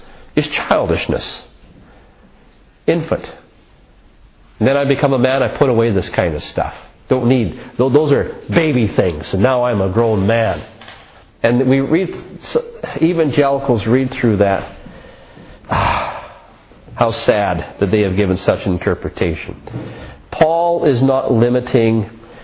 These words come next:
the gifts of the Spirit to the first century only, but what he is doing, he's contrasting the gifts of the Spirit in the present age now against life in eternity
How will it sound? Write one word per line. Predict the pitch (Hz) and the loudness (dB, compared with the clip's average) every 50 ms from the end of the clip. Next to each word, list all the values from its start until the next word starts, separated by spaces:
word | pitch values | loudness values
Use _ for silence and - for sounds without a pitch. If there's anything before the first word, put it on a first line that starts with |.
| - - - - - | -20 -20 -20 -4 -2
the | - | -2
gifts | 92 95 123 127 127 - - | 2 2 2 2 2 0 2
of | 110 104 | 2 2
the | 107 | 2
Spirit | - - - - 113 110 107 - | 0 -2 0 2 2 2 2 0
to | - 92 | 0 0
the | 90 92 | 0 0
first | - - - 117 117 - - | 0 0 0 0 0 -2 0
century | - 123 107 104 - - 104 95 - - | 0 0 0 0 0 0 0 0 2 2
only, | 113 107 104 95 85 78 78 78 78 - - - - - - - - - - - - - - | 2 2 2 2 2 2 0 0 -2 -4 -10 -18 -20 -20 -20 -20 -20 -20 -20 -20 -20 -18 -2
but | - 80 117 | 0 2 4
what | 131 139 131 | 4 2 2
he | 117 - 143 135 147 | 2 2 2 2 2
is | 170 165 131 - | 2 0 0 2
doing, | - 123 113 110 107 110 110 101 | 2 2 4 4 2 2 0 2
he's | - 113 104 - | 2 0 0 0
contrasting | - - 151 147 160 165 - - 160 143 135 135 135 - - 123 110 | 0 0 2 2 2 0 2 2 2 2 2 0 -2 0 0 2 2
the | 104 95 | 2 4
gifts | 98 123 127 123 - | 4 2 2 2 0
of | - | 0
the | 117 110 | 0 0
Spirit | - - - - 117 107 107 - - 131 | 0 -2 0 0 2 2 0 0 0 0
in | 107 98 95 | 0 2 0
the | 95 | -2
present | - - - - - 147 151 143 - 147 135 - | -2 -4 -6 0 2 2 2 2 2 0 2 2
age | 143 123 110 107 107 107 104 95 - - - - - - | 2 2 4 4 4 4 2 0 -2 -6 -8 -10 -6 -2
now | 101 98 98 107 113 113 107 92 80 76 76 76 78 - - - - - - - - - - - - - - - - | 0 2 2 2 2 2 0 0 0 0 0 0 -2 -4 -6 -14 -20 -20 -20 -20 -20 -20 -20 -20 -20 -20 -12 -2 -2
against | 107 110 101 110 117 113 101 - - | 0 0 2 2 2 0 0 -2 -2
life | 110 101 107 120 123 127 131 120 107 - - - - - | 0 2 4 4 4 2 0 0 -2 -6 -10 -14 -6 0
in | - 123 117 117 - 123 | 2 2 2 2 2 0
eternity | 104 104 - - - - - - - 151 151 143 117 95 - - - 101 87 87 - - | 0 0 -2 -4 -10 -14 -12 -2 0 0 2 2 2 0 -2 -4 -4 -4 -2 -2 -4 -6